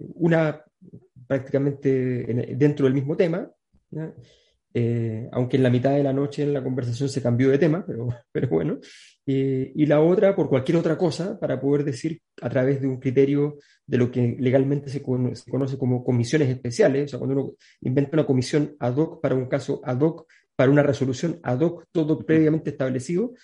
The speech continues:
Speaker 1: sin la presencia además, o sea, de oficio, <laughs> eh, sin la presencia además del, del, del imputado,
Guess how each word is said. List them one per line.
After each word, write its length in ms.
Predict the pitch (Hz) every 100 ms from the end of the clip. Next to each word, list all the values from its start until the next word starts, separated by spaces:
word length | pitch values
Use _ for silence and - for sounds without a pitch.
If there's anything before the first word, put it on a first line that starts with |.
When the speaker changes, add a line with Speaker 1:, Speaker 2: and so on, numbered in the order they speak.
| _ _ -
Speaker 1:
sin 240 | 180 190
la 80 | 175
presencia 480 | - - 170 156 143
además, 400 | 139 160 170 240
o 100 | -
sea, 480 | 120 139 139 135 139
de 180 | - 120
oficio, 580 | 123 190 - 147 151 - - - - -
<laughs> 640 | 131 554 180 - - _
eh, 360 | - 139 135 131
sin 160 | 127 156
la 60 |
presencia 360 | 156 139 160 165
además 420 | 143 147 160 175 208 -
del, 520 | 135 143 139 131 131
del, 300 | 131 127 123
del 140 | 123 123
imputado, 680 | 120 131 202 160 151 302